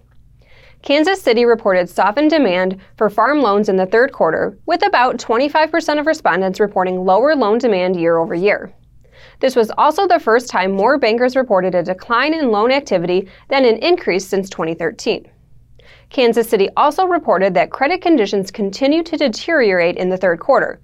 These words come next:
but at a more gradual pace than in the second quarter. Some twenty percent of respondents reported declining loan repayment rates versus thirty-five percent saying the same in the second quarter.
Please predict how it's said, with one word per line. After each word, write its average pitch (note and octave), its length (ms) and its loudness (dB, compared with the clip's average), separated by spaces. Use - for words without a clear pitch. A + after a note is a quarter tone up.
but D#4+ 160 2
at A3+ 140 4
a G#3 60 4
more D4 280 2
gradual C#4 420 2
pace F#3 320 -2
than B3 220 2
in G3+ 80 2
the F#3 60 -2
second B3+ 320 -4
quarter. - 360 -8
Some F4+ 300 2
twenty C#4 320 0
percent E4 340 -2
of E4 80 0
respondents F#3+ 540 -2
reported F#3 340 0
declining A#3 480 -2
loan B3 260 2
repayment A3 460 -2
rates - 280 -4
versus D4 340 -2
thirty-five A3+ 500 0
percent C#4+ 380 -4
saying F3 280 0
the F3+ 60 -6
same B3 320 0
in G3 100 -4
the F#3 60 -6
second A3+ 320 -2
quarter. - 320 -8